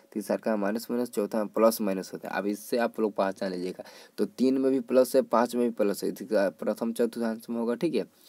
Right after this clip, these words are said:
और अगला प्रश्न है कि निम्नलिखित में कौन परिमेय संख्या है? तो निम्नलिखित में परिमेय संख्या ऑप्शन नंबर सी हो जाएगा, क्योंकि रूट थ्री, रूट थ्री कट जाएगा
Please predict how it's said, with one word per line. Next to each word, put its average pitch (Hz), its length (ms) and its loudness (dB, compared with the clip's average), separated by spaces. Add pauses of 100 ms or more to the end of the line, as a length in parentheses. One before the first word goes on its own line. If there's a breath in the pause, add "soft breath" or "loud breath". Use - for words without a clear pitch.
(360 loud breath)
और 107 80 6
अगला 113 220 4
प्रश्न 127 340 -2
है 123 60 -2
कि 123 120 -8
निम्नलिखित 120 800 0
में 120 160 0
कौन 113 300 2
परिमेय 104 380 0
संख्या 92 360 -6
है? 92 40 -4
तो 95 140 -6
निम्नलिखित 107 640 -2
में 127 160 0
परिमेय 120 380 0
संख्या 120 300 0
ऑप्शन 117 260 -2
नंबर 120 180 0
सी 120 180 0
हो 110 60 4
जाएगा, 95 140 2
क्योंकि 113 380 0
रूट 110 240 -2
थ्री, 120 240 0
रूट 123 220 0
थ्री 120 220 -2
कट 123 180 2
जाएगा 117 280 2